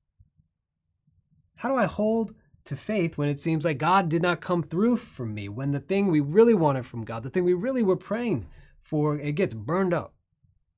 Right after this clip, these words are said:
in some kind of crucible in our lives?" It's devastating. It causes us to feel disillusioned. But in those times, this story is telling us, if our faith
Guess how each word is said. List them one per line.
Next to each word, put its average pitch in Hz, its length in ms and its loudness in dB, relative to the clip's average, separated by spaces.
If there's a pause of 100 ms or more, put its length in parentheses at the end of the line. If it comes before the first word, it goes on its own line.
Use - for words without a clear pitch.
(420)
in 104 100 -12
some 120 180 -10
kind 123 220 -6
of 113 120 -6
crucible 104 500 -10
in 98 100 -12
our 101 140 -12
lives?" 98 300 -18 (100)
It's - 140 -20
devastating. 139 800 -6
It 104 160 -12 (340)
causes 127 420 -6
us 135 140 -8
to 120 80 -12
feel 110 220 -8
disillusioned. 120 960 -8 (1400)
But 120 280 -4 (260)
in 127 200 -2
those 127 260 -4
times, 123 460 -8
this 120 160 -8
story 147 440 -4
is - 220 -12
telling 143 400 -12
us, 107 280 -18 (280)
if 135 220 -6
our 123 140 -4
faith 151 460 -6